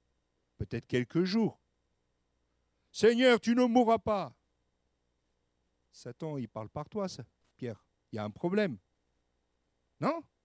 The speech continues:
Comment est-il possible qu'à la même personne, Jésus dise deux choses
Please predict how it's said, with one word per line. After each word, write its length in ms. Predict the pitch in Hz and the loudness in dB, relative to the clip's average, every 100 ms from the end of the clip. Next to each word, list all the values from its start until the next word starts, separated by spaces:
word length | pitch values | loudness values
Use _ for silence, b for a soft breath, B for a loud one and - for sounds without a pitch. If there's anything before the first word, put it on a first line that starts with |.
| _ _ _ - | _ _ _ -4
Comment 220 | 311 320 | 0 2
est-il 260 | 285 269 | 4 4
possible 480 | 233 262 226 294 285 | 4 0 2 2 2
qu'à 400 | - 233 220 175 | 6 6 6 6
la 140 | 175 185 | 6 6
même 260 | 247 339 302 | 4 2 2
personne, 540 | 254 - - 269 311 | 0 0 2 2 2
Jésus 380 | 185 214 190 277 | 0 -2 -2 -2
dise 280 | 254 240 180 | -2 -2 0
deux 140 | 240 | 0
choses 340 | - 294 320 | 0 0 0